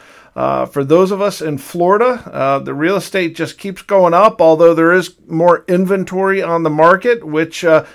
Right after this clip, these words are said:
I think will also cool off some of the pricing, although it's still unbelievably high and uh, I, I gotta believe Miami, uh, Dade County is still probably the most unaffordable city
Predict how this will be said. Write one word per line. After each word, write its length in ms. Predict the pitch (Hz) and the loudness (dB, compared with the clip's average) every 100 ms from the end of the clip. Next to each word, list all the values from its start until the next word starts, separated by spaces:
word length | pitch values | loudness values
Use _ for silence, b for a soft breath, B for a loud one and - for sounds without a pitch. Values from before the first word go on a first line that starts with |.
| B B | B B
I 100 | 156 | -2
think 300 | 170 170 170 | -2 -6 -4
will 180 | 156 156 | 0 2
also 460 | 160 156 170 143 | 2 2 -2 -4
cool 320 | 143 - 160 | -4 -2 0
off 200 | 147 139 | 4 2
some 200 | - 147 | 0 -6
of 60 | 135 | -4
the 60 | 131 | -6
pricing, 540 | - 151 151 143 127 | 0 2 2 -4 -6
although 360 | 127 127 143 127 | 0 4 4 2
it's 140 | 120 | -4
still 380 | - 160 143 127 | -6 0 2 0
unbelievably 680 | 131 127 131 131 123 120 120 | -4 -6 -6 -6 -6 -10 -8
high 380 | 110 127 127 | -2 0 0
and 220 | 127 110 110 B B B B | -2 -4 -10 B B B B
uh, 20 | 110 | -4
I, 540 | 120 120 127 131 127 | 0 0 0 0 0
I 60 | 123 | 0
gotta 240 | 147 143 | 2 2
believe 260 | 135 139 120 | 0 -4 -4
Miami, 680 | 123 127 131 147 135 127 113 - | -4 -2 -2 -2 -4 -6 -10 -14
uh, 240 | 110 113 | -8 -8
Dade 380 | 113 143 143 123 | -4 -4 -4 -4
County 320 | 143 143 139 | -2 -2 -2
is 100 | 117 | -6
still 260 | - 147 139 | -6 -6 -4
probably 420 | - 131 131 131 | 0 0 0 -4
the 100 | 131 | -4
most 260 | 131 123 | -6 -6
unaffordable 760 | - 143 143 - 139 139 117 117 | -4 0 0 0 0 0 0 -6
city 440 | - 139 123 110 | -4 -4 -4 -8